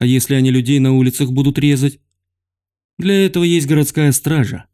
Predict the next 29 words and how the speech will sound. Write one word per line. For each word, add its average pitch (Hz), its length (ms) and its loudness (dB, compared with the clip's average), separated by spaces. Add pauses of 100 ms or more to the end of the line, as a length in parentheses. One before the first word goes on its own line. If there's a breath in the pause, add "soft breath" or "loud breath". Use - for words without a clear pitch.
(260)
Поймает 139 560 2
их, 113 260 -4 (160)
хорошо. 110 640 -6 (400)
А 131 140 2
нет, 131 240 0
пусть 160 180 0
бегают 123 400 0
до 127 140 -2
поры 123 240 0
до 123 100 0
времени. 101 520 -2 (460)
Если 180 360 0
они 175 160 0
начнут 170 420 -2
доставлять 147 460 -2
хлопоты 156 560 -2
и - 20 0
двинутся 135 460 0
не 135 100 2
туда, 131 460 -2
куда 127 320 -2
бы 123 100 0
нам 123 160 0
хотелось, 143 640 -2 (560)
мальчишек 151 500 -2
просто 165 400 -2
расстреляют 131 760 0
из 123 100 -2
арбалетов, 123 640 -4